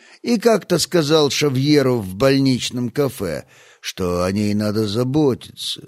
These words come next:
не оставлять одну, и тогда же объяснил, что считает её женщиной очаровательной, но совсем безвольной. "Будь с ней побережней".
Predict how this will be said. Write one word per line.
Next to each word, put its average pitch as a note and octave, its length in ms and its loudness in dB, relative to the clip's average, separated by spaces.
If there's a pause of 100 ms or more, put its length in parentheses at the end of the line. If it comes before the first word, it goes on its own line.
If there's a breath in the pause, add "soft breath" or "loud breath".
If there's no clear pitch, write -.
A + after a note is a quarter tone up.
(100)
не G2+ 200 -2
оставлять F#3 720 2
одну, E3 600 0 (380 soft breath)
и D3+ 100 0
тогда F#3+ 360 4
же G3 160 4
объяснил, F3+ 880 0 (180 loud breath)
что - 200 -2
считает G3 800 0
её E3+ 260 0
женщиной C3 680 0
очаровательной, A#2 1300 -2 (200 loud breath)
но G2 200 -4
совсем A2+ 640 0
безвольной. G2+ 1120 -2 (500)
"Будь A#3+ 480 4
с - 120 0
ней A3+ 280 4
побережней". G3+ 1200 0